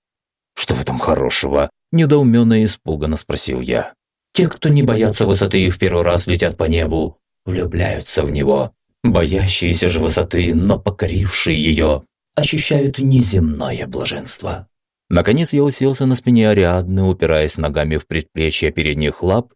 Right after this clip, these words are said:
и обняв за шею. Меня внезапно охватило чувство непонятного воодушевления,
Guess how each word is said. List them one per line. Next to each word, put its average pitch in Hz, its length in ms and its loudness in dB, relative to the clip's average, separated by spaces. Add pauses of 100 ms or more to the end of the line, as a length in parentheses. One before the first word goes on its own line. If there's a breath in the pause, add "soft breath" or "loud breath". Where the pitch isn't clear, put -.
и 156 100 0
обняв 85 480 0
за 73 120 -6
шею. - 540 -6 (680)
Меня 82 260 2
внезапно 90 540 0
охватило 95 360 2
чувство 143 360 -4
непонятного 123 640 2
воодушевления, 85 1000 0